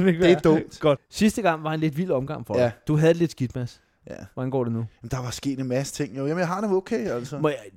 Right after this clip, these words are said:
Speaker 1: noget, vi jo i, faktisk slet ikke fik, øh, spurgt om sidste gang.
Speaker 2: Hvad er det?
Speaker 1: Single-livet. Hvordan går det med det?
Speaker 2: Hvorfor skal vi snakke om det nu?
Speaker 1: Fordi
Speaker 2: Jeg kan, jeg
Speaker 1: vi
Speaker 2: skal
Speaker 1: skal
Speaker 2: ikke
Speaker 1: altid starte med
Speaker 2: overskue
Speaker 1: noget
Speaker 2: at komme
Speaker 1: godt.
Speaker 2: i gang med den allerede.
Speaker 1: Vi skal bare lige starte.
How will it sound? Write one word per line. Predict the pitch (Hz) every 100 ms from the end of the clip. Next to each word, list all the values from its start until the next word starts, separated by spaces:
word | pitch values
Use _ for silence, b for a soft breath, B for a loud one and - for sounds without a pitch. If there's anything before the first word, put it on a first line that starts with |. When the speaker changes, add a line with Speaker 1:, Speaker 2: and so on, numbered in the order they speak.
| _ 151
Speaker 1:
noget, | 151 226
vi | 294 269
jo | 214
i, | 160 151 -
faktisk | - 180 - -
slet | -
ikke | - -
fik, | 220 -
øh, | 175 160 147
spurgt | - 190
om | 180
sidste | - 165 160
gang. | -
Speaker 2:
Hvad | 131
er | 135
det? | 123 - _ _ _
Speaker 1:
Single-livet. | - 147 139 139 139 131 123
Hvordan | 147 147
går | 143 135
det | 135
med | 110
det? | 101
Speaker 2:
Hvorfor | 139 156
skal | 190 180
vi |
snakke | 156 151 147
om |
det | 143
nu? | 139
Speaker 1:
Fordi | 156 143
Speaker 2:
Jeg | 131
kan, | 165 -
jeg | 175
Speaker 1:
vi | 147
Speaker 2:
skal |
Speaker 1:
skal | 147 156 156
Speaker 2:
ikke |
Speaker 1:
altid | 160 226
starte | 165
med | 143
Speaker 2:
overskue | 151 180
Speaker 1:
noget | 147
Speaker 2:
at | 135
komme | 120 135
Speaker 1:
godt. | 131
Speaker 2:
i |
gang | 139 143
med | 139
den | 143
allerede. | 131 127 120 123 123
Speaker 1:
Vi | 131
skal | -
bare | 151
lige | 175
starte. | 165 - 156 185